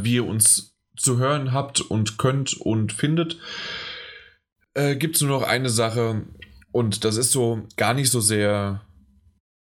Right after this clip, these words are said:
einen nochmal so runterzutreiben, wie wir den Anfang gemacht haben,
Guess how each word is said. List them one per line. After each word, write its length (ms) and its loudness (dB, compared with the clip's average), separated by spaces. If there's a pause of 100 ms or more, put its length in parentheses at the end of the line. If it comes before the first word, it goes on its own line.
(580)
einen 380 2
nochmal 360 0
so 180 0
runterzutreiben, 1080 0
wie 120 0
wir 80 2
den 140 0
Anfang 340 2
gemacht 360 0
haben, 480 0